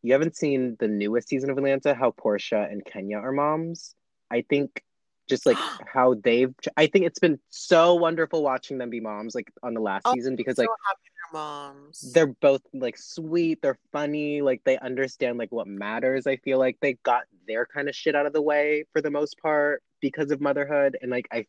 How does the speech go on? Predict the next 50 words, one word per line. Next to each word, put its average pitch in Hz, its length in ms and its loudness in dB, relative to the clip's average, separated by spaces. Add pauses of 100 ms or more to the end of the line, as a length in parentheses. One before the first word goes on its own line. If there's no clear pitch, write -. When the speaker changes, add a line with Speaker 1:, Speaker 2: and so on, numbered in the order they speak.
Speaker 1:
feel 117 340 0
ready 107 360 -4
for 104 100 -4
that 92 200 -6
to - 60 -18
happen 92 240 -10
to 92 160 -12
Ashley. - 460 -14 (500)
Like, 123 140 4
I 139 80 8
feel 147 160 4
like 123 160 4
Speaker 2:
Wow. 104 120 -20 (340)
Speaker 1:
past, - 220 4
Speaker 2:
I 262 60 6
can't - 80 -4
Speaker 1:
like, 269 140 4
the 349 80 0
Speaker 2:
believe - 80 -4
they're 165 120 0
on - 0 -
Speaker 1:
newborn. 123 240 -4
Speaker 2:
the 135 100 -12
same 120 400 -8
show 104 280 -8
together - 320 -12
still. - 420 -14 (1200)
Speaker 1:
Um, 117 200 0
Speaker 2:
'Cause 117 160 0
the - 20 0
Speaker 1:
Portia. 147 60 -2
Speaker 2:
last 143 280 6
season 220 240 -6
I 202 120 -2
watched 120 420 0
was, 120 180 -8
like, 98 300 -6 (100)
the 113 100 -10
season 110 360 -8
after 98 720 -10 (460)
Speaker 1:
Yeah. 175 160 -20
Speaker 2:
the 117 80 -6
reunion 101 540 -16
SmackDown. - 720 -18 (760)
Speaker 1:
Well, 185 420 2 (180)
um, 165 420 -4 (380)
Speaker 2:
When, 120 180 -14
Speaker 1:
'cause, 165 200 -6
Speaker 2:
like - 0 -
Speaker 1:
like, 165 120 0